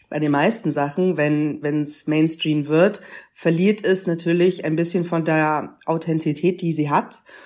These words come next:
oder auch von dem Ursprungsgedanken, den es hat. Aber deswegen, ich hab gestern auch über Social Media geredet, mit meiner Therapeutin,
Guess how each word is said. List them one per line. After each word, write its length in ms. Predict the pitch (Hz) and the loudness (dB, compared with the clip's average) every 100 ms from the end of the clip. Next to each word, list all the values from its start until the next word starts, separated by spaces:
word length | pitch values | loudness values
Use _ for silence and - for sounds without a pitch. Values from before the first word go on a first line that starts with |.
| - - | -18 -4
oder 300 | 160 156 135 | 0 2 2
auch 200 | 156 - | 0 0
von 240 | 156 156 | 0 0
dem 480 | 151 151 147 151 - | 2 2 2 0 0
Ursprungsgedanken, 1400 | 190 214 208 - 180 180 - 147 147 143 147 147 139 131 | 2 4 2 0 2 2 0 -2 0 0 -2 -2 -4 -2
den 200 | 135 135 | -4 -4
es 160 | 127 - | -4 -8
hat. 280 | - - - _ _ _ _ _ _ _ _ _ - | -12 -14 -20 _ _ _ _ _ _ _ _ _ -2
Aber 360 | 147 156 156 - | 2 4 2 -2
deswegen, 800 | - 151 165 156 156 156 143 - _ - | -6 0 2 4 4 2 -2 -10 _ -20
ich 380 | - - - | -20 -20 -12
hab 120 | 156 151 | -6 0
gestern 320 | 160 175 170 | 0 2 0
auch 200 | 160 160 | 0 -2
über 320 | 160 156 151 | -2 0 0
Social 340 | - 156 160 | 0 -2 0
Media 300 | 156 185 208 | 0 2 2
geredet, 760 | 196 180 175 180 180 175 175 - - - - - - - _ - | 2 0 2 2 4 2 0 -8 -18 -20 -20 -20 -20 -20 _ -8
mit 80 | |
meiner 440 | 143 139 139 135 131 | -6 -4 -4 -4 -6
Therapeutin, 680 | 160 139 135 175 202 277 | -8 -8 -4 -4 -2 -4